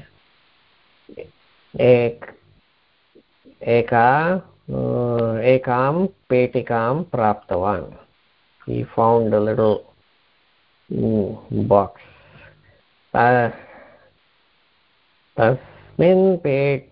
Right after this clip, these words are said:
uh, no. तासां पेटिकायाम् एका, mm, लघु बालिका, uh, अ, न, बालिका न।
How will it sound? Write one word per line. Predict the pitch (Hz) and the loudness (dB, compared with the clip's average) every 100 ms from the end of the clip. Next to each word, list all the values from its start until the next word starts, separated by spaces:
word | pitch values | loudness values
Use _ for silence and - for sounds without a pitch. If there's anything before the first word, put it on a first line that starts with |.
| - | -8
uh, | 127 123 120 113 110 - _ _ _ - | -4 -4 -4 -4 -6 -12 _ _ _ -18
no. | - 50 - _ _ _ _ _ _ _ _ _ _ _ | -14 -14 -16 _ _ _ _ _ _ _ _ _ _ _
तासां | 135 147 143 165 170 165 | 0 0 0 0 0 0
पेटिकायाम् | 151 156 156 139 135 127 120 113 120 175 190 _ _ _ _ _ _ _ _ _ - - - 92 | 0 0 -2 -2 0 0 0 -2 -2 -4 -6 _ _ _ _ _ _ _ _ _ -20 -20 -12 0
एका, | 135 131 131 113 131 180 - _ | 0 0 -2 -2 0 -2 -8 _
mm, | 127 117 - _ - 135 131 120 117 113 _ 135 | -10 -10 -12 _ -12 -8 -6 -8 -10 -14 _ -2
लघु | 123 135 139 160 180 | 2 2 2 2 0
बालिका, | 143 127 151 147 143 143 143 143 - | 0 -2 -2 -6 -6 -6 -4 -6 -8
uh, | 127 117 113 _ _ _ _ _ _ - | -10 -12 -14 _ _ _ _ _ _ -10
अ, | |
न, | 120 117 113 110 110 101 101 107 | -6 -4 -4 -6 -6 -4 -4 -2
बालिका | 117 127 123 | -2 -2 -4
न। | 110 | -6